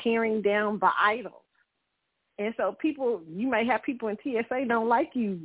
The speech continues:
uh, talking about him or don't like you. And it might not necessarily be him, but be people trying to, um, you know, uh, uh, uh,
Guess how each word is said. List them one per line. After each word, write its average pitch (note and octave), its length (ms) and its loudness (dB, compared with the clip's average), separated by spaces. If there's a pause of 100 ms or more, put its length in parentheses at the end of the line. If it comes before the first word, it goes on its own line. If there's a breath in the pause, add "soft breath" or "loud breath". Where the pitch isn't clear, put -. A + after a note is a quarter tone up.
(120)
uh, E3 280 4 (340)
talking G#3+ 300 2
about E3+ 240 0
him E3 280 -4
or E3+ 160 -8 (140)
don't G#3 260 2
like A#3 280 4
you. G#3 260 -4 (240 soft breath)
And G3+ 100 -4
it G3+ 60 0
might C#4 240 2
not B3+ 140 -2
necessarily A#3+ 420 0
be A3 220 -4
him, B3+ 420 -4 (340 loud breath)
but G#3 320 2 (140)
be A#3+ 360 -6
people A#3 540 2 (120)
trying A3 440 0 (100)
to, G3 460 -4 (960)
um, E3+ 600 0 (520)
you B3+ 220 6
know, F#3 460 2 (480 soft breath)
uh, F3 560 2 (280)
uh, E3+ 240 2
uh, F#3 140 4